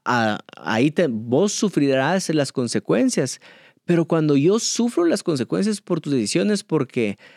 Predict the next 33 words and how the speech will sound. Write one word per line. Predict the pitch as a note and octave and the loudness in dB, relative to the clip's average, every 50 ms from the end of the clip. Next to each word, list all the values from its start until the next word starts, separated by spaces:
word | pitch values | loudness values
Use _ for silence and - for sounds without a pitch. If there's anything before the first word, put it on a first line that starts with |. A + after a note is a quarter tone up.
| - - _ _ _ _ _ - | -20 -20 _ _ _ _ _ -14
eh, | - - - _ | -14 -14 -12 _
piensan | - D#3 F3 F#3+ F#3+ - - F3 C#3+ B2 A2+ G#2 | 0 2 2 2 2 2 2 2 2 2 2 2
mal | G2 G2+ A2 B2+ D3+ G3+ A3+ A3+ F#3+ C#3 G#2+ - _ _ _ _ _ _ | 2 0 0 2 2 2 2 2 0 0 -2 -6 _ _ _ _ _ _
de | - G3 A2+ A2 A#2+ A#2+ A#2+ A2+ A2 G#2+ G2+ G2 G2 F#2+ - - - - _ - | -14 -14 -10 -4 0 0 2 2 2 2 2 0 0 -2 -4 -6 -16 -20 _ -4
la | A2 A2 G2+ | -2 0 0
iglesia | G2 F#2+ G2 G#2 A#2 C#3+ F#3 F#3 - D3 - | 0 0 0 2 2 2 0 0 0 0 0
y, | F2+ F2+ F#2 E2+ - - _ | 0 0 -2 -4 -6 -10 _
y, | G#2+ F#2 - _ _ _ A#2+ G#2 - _ - _ _ | -18 -18 -18 _ _ _ -12 -12 -12 _ -20 _ _
y | A2+ - | -8 -4
puede | - C#3 E3+ G#3+ | 0 0 0 0
ser | - D4 D4 | 0 0 0
de | C4+ | 2
las | F3+ A2+ G#2 | 2 0 0
dos | B2+ C3 - | -2 -2 -2
iglesias, | A#2 A2 C#3 F#3+ G#3 - C3 G#2+ | 0 0 0 0 -2 -2 -2 -2
de | G2+ G2+ | -2 -2
la | F#2 F2+ | -2 -2
iglesia | F2+ F#2+ A#2+ C#3 D#3+ C#3+ | -2 -2 -2 -2 -4 -4
con | - G2 G2+ | -4 -4 -2
I | A2 | -2
mayúscula, | B2+ B2+ A2 A2+ D3 D#3+ - - E3 D#3 | -2 -2 -2 -2 -2 -4 -4 -4 -4 -2
de | B2 G#2 | -2 -2
la | |
iglesia | G2 G2 G2 A2 - C#3 A#2 - | -4 -6 -6 -4 -4 -6 -6 -6
con | - - G2+ G2+ | -6 -6 -4 -4
I | G#2+ | -2
minúscula, | A#2+ A#2+ G#2+ A#2 C3+ D#3+ E3 - - D#3 A#2 A#2+ | -2 -2 -2 -2 -4 -4 -6 -4 -2 -2 -2 -2
porque | - G#2+ F2+ - - E2 - - - - - _ _ _ _ _ _ _ _ _ _ _ _ _ _ _ | -4 -10 -8 -6 -8 -8 -8 -10 -16 -20 -20 _ _ _ _ _ _ _ _ _ _ _ _ _ _ _
no | - - G#2 - A#2+ A#2+ C3 | -18 -14 -8 -6 -4 -4 -4
sé | C3+ D3 | -2 -2
si | D3+ | -4
me | C#3 A2 | -4 -4
estoy | G2+ - B2 A2+ G2 | -4 -4 -6 -6 -8